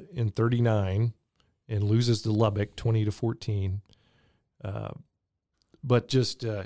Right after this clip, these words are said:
in, in his heyday, um, you know, one of the things that, that, uh, they, they talked about, he, he developed some new plays, some new things, and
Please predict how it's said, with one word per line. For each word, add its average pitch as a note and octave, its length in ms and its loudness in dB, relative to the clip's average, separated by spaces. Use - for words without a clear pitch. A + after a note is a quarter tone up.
in, B2+ 280 -8
in A#2 120 -6
his G#2+ 160 -6
heyday, G2+ 580 -8
um, G2+ 400 -6
you G#2+ 60 -6
know, G#2+ 80 -2
one G#2 120 -4
of F#2+ 60 -10
the A2+ 60 -6
things G2+ 140 -6
that, G2 120 -8
that, G2 300 -12
uh, F#2+ 160 -6
they, F#2+ 200 -8
they G2+ 120 -10
talked A2 280 -8
about, G2+ 220 -6
he, A2+ 300 -6
he A2+ 140 -8
developed A#2+ 440 -4
some A2+ 220 -6
new B2 160 0
plays, G2+ 500 -2
some - 260 -6
new A2+ 280 -4
things, G#2+ 240 -6
and G#2+ 160 -8